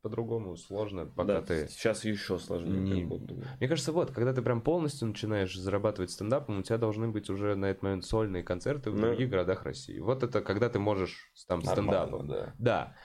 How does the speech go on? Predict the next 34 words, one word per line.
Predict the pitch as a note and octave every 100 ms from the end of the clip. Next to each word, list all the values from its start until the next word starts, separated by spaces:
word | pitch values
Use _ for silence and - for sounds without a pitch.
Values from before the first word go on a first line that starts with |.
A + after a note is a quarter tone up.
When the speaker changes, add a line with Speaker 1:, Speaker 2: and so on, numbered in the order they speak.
| -
Speaker 1:
Когда | - G#2+ G#2+
ты | G#2
ездишь | A2 C3 G2 -
по | G2
городам, | G#2+ B2+ D#3+ A#3+ A3+ F#3+ -
и | B2+ C3
ты | A#2
сколько-то | - - C3+ A2 F#2 -
стоишь | E2+ - G2+ E2 D2
денег | D#2 D#3 D3+ D#2 E2
для | F2
организаторов, | E2+ F2 E2+ G2+ D3 F#2 E2 - -
которые | E2 F#2 G#2 F#2 E2 -
и | -
хотят | - E2+ G2+ G2
тебя | D#2 E2
уже | E2
позвать. | D#2+ E2 D2 B1+ -
Speaker 2:
Щас | - G#2
плюс, | - A#2 A#2 A#2
э, | A2 G#2+
очень | G#2+ G2+ G#2
сложно, | - A#2 G2 F#2+
наверное, | F#2 F#2+ F#2+
будет | F#2+ F#2
новым | G2+ F#2+
комикам | F#2+ G2+ G2+ F#2 F2
вдвину-, | F2 F2+ G2 F#2+ F2+
в | F2+
этот | F#2+ F#2 -
костяк, | G2 - G#2+ G2
знаешь, | G2+ G2
оплачиваемый | F#2+ G#2+ G2+ - F#2+ F#2 F#2 F#2
попасть. | F#2+ F#2+ F2+ F2 -